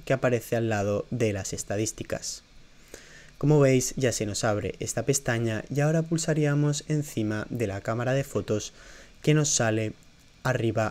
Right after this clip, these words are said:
a la derecha. Esta de aquí. Ahora podríamos escoger entre realizar una foto o escoger una foto dentro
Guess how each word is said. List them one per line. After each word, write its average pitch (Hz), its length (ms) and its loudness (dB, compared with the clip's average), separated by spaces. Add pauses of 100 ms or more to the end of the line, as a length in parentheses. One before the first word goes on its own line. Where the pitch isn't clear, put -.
a 113 80 0
la 98 140 0
derecha. 104 460 -4 (880)
Esta 110 300 -2
de 92 40 0
aquí. 98 300 -2 (460)
Ahora 110 240 0
podríamos 104 420 -2
escoger 117 580 0
entre 107 440 -2 (420)
realizar 127 720 2 (300)
una 117 260 0
foto 135 520 2
o 143 120 6
escoger 135 500 0
una 127 180 0
foto 107 480 -2 (120)
dentro 107 560 -2